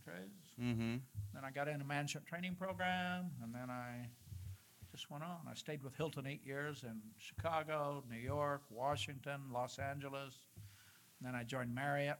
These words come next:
Speaker 1: in Philadelphia, Washington, Boston. Then I joined Disney, Paris, Orlando.
Speaker 2: But you didn't,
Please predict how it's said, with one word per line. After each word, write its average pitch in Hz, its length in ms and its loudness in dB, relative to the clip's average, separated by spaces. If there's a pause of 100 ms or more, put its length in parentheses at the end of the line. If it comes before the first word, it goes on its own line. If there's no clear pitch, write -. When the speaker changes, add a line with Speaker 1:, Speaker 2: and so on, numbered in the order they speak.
Speaker 1:
in 110 80 -12
Philadelphia, 139 880 0
Washington, 135 1080 -2
Boston. 131 840 -2 (760)
Then 113 240 -6
I 110 60 -8
joined 113 300 -8
Disney, 147 540 -2 (120)
Paris, 135 580 2
Orlando. 131 500 -6 (600)
Speaker 2:
But 143 180 10 (220)
you 151 180 8
didn't, 180 460 4